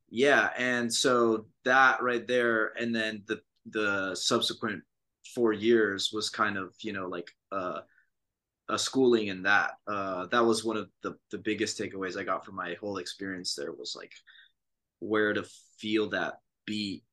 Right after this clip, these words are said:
and how to kinda make it work for you, uh, through your instrument, you know, through your motor functions, and also just, like, how to,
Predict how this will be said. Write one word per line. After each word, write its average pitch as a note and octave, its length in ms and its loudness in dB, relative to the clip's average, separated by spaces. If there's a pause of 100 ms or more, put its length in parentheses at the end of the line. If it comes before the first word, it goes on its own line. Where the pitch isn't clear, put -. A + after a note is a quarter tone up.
(120)
and F#2+ 720 -6
how G2+ 180 -2
to G2 100 -4
kinda F#2+ 280 -10
make F#2+ 180 -14
it F2 120 -8
work G2+ 220 -8
for A#2 100 -6
you, G2 560 -6 (320)
uh, F#2+ 300 -4 (140)
through G2+ 100 -8
your F#2 140 -6
instrument, G2 720 -6
you F#2+ 120 -12
know, F2 320 -10
through F2+ 220 -14 (120)
your F2+ 280 -10
motor F#2+ 200 -12
functions, F2+ 560 -12
and F#2 80 -8
also F2 400 -6 (180)
just, - 220 -2
like, - 120 -10
how A2+ 180 2
to, E2+ 220 -2